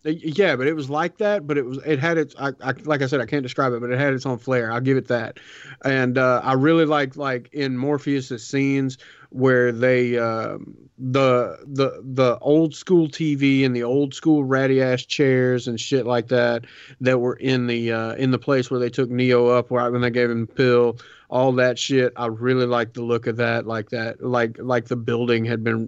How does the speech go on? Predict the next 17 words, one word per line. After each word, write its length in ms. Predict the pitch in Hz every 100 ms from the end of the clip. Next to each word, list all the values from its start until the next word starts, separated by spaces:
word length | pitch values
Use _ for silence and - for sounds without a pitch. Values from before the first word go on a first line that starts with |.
| - 123
had 440 | 123 117 113 120
been 180 | 123 117
sitting 380 | - 143 127 123
there 220 | 123 117
and 220 | 110 110
rotting 400 | 120 117 113 110
with 140 | 110
that 220 | 127 120 110
shit 260 | - 127
in 140 | 117 113
it 160 | 113
since 280 | - 117 -
the 120 | 117
fucking 400 | 110 117 117 113
thirties 360 | 120 117 113 110
or 60 |
forties. 560 | 107 123 117 113 110